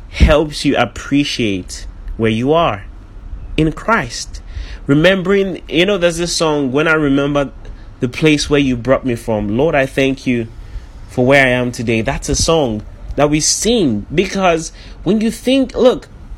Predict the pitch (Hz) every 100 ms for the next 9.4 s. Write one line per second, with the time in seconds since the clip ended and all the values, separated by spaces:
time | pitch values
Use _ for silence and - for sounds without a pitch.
0 | - - - - - - 165 - 214 262
1 | 226 170 170 170 165 170 151 131 143 147
2 | 143 131 - 160 180 175 160 156 123 117
3 | 151 135 - - - - - - - 135
4 | 131 135 127 - 160 151 113 110 - -
5 | - - - - - - - - - -
6 | - - 117 143 123 127 - 185 190 -
7 | 160 139 123 - - - - - - 127
8 | 123 147 143 123 113 123 117 113 117 107
9 | 110 104 95 -